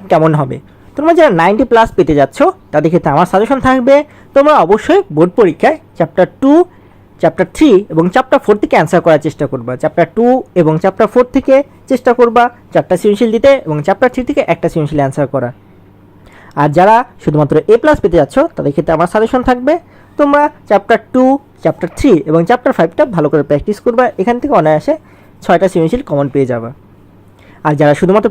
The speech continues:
পাস করতে যাচ্ছ তাদের ক্ষেত্রে আমার সাজেশন থাকবে, তোমরা চ্যাপ্টার টু এবং চ্যাপ্টার ফাইভ এই দুইটা চ্যাপ্টার ভালো করে করে ফেলো, এখান থেকে সৃজনশীল অ্যান্সার করা অনেক সহজ। অথবা চ্যাপ্টার থ্রি কিংবা চ্যাপ্টার ফাইভও পড়তে পারো পাস করার জন্য। আর এমসিকিউ এর জন্য আলটিমেট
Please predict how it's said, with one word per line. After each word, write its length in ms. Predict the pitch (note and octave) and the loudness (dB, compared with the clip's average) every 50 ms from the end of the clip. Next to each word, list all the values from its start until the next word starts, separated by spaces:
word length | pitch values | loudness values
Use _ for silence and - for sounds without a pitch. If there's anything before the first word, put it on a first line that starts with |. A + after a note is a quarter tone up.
| - - | 0 0
পাস 140 | - - - - | 0 0 -2 -4
করতে 160 | - C#4 - C#4+ C#4 | -6 -4 -2 0 0
যাচ্ছ 160 | C4 C4 - F4+ F#4+ - | 0 2 0 -2 0 0
তাদের 160 | F3 D#3 D#3 | -2 -2 -2
ক্ষেত্রে 180 | D#3 D#3 - E3+ D#3 | -2 0 0 0 0
আমার 120 | D#3 D#3+ - | 0 -2 0
সাজেশন 260 | - F3+ G#3+ A#3+ C4+ B3 B3+ | 0 -2 0 0 -2 -2 -2
থাকবে, 220 | B3+ B3 C4 D#4 F4+ F4 - _ - | -4 0 0 0 0 0 -6 _ -4
তোমরা 160 | D#3 D#3 G3+ - | -2 -2 0 0
চ্যাপ্টার 260 | F#3+ - - - F#3 - - _ - - | 0 -2 0 0 -2 -2 -2 _ -2 2
টু 100 | D4+ D#4+ F4 F#4 F4+ - - - | 4 4 4 2 0 -4 -6 -2
এবং 100 | E3 E3+ E3+ F3 | -2 0 0 0
চ্যাপ্টার 240 | G3 F#3 - - F#3 - - | -2 -4 -2 -4 -6 -4 -2
ফাইভ 160 | E3+ C#3+ C#3 D3 - - - C4 | -2 -2 -4 -6 -8 -2 0 2
এই 60 | C#4+ C4+ G3+ | 2 2 2
দুইটা 220 | F3+ D3 - A3 C4+ - - - _ _ | 0 2 2 0 -2 -2 -10 -20 _ _
চ্যাপ্টার 240 | - F#3 - - F3 D#3+ C#3 | -2 -2 0 0 -2 0 2
ভালো 120 | D#3+ G3+ G#3 A#3+ | 2 0 2 2
করে 100 | B3+ C#4+ - | 0 2 2
করে 140 | A#3 F3+ C#3+ D3+ | 2 0 2 0
ফেলো, 160 | C#3 C3 - - - - B3+ | -4 -6 -6 -12 -12 -10 -8
এখান 140 | C#4+ C4+ B3 A#3 | -6 -6 -4 -4
থেকে 140 | B3+ - B3+ B3+ - | -2 0 0 -2 0
সৃজনশীল 300 | - F3+ D#3 D3+ F#3 E3 | 0 -2 -2 0 0 -2
অ্যান্সার 220 | D3 C#3+ - F#3+ F#3 - | -2 -2 -2 -4 -2 0
করা 120 | A#3 A#3+ G3+ D#3+ | 0 0 0 0
অনেক 120 | E3 E3+ - - | -4 -6 -2 0
সহজ। 220 | A#3 C4 D#4 D4+ - - - - - - - - - - - - A#3+ | 2 2 0 -2 -4 -18 -20 -20 -20 -20 -20 -20 -20 -12 -4 -2 0
অথবা 260 | A3+ C4 A#3 A#3+ B3 B3 B3 - | 2 2 2 4 2 2 2 -2
চ্যাপ্টার 240 | F#3 - - F#3 E3+ - | -4 0 0 -2 -2 -2
থ্রি 120 | - B3+ B3 B3+ - | -2 -2 -2 0 0
কিংবা 180 | B3 G3 F#3+ F3+ G#3 | -2 0 0 2 2
চ্যাপ্টার 220 | G#3 G3+ - - - | 0 0 0 -2 0
ফাইভও 240 | - F3 F3 F3 F3 D#3+ | 2 2 2 2 2 0
পড়তে 180 | E3+ D#3 - - C#3 | 0 -2 -2 -2 0
পারো 120 | D3 F3 A3 - - | 0 0 0 0 -2
পাস 120 | E3 C#3+ - - | -2 -2 -4 -6
করার 200 | C#3 C3+ C3+ C3 C3 | -4 -4 -4 -4 -6
জন্য। 160 | C3 B2+ - - - - _ _ _ _ _ _ _ - - - - - - - - - - - A#3 A3+ A#3 | -10 -12 -12 -14 -16 -20 _ _ _ _ _ _ _ -20 -20 -20 -20 -20 -20 -20 -20 -16 -4 -2 0 2 2
আর 100 | C4+ C4+ C4 - - _ _ - B3+ C4+ | 2 0 -2 -8 -16 _ _ 0 2 2
এমসিকিউ 320 | E4 D#4+ - - - A3 | 2 2 -2 0 0 2
এর 60 | F3 C#3+ | 2 2
জন্য 160 | D#3+ D#3+ F3+ B3+ F4+ F#4 - _ _ _ - - - | 2 2 2 2 2 0 -4 _ _ _ -18 -8 -2
আলটিমেট 360 | F3 E3 E3+ E3 F#3 G#3+ A#3 | 0 0 2 2 2 2 2